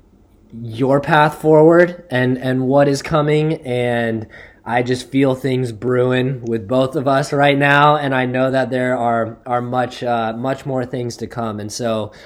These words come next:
why don't you, uh,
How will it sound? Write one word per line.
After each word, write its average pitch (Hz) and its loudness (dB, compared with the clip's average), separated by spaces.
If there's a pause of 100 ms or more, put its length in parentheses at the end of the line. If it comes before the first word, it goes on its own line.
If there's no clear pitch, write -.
(160)
why 123 -2
don't 160 -4
you, 135 0 (440)
uh, 117 0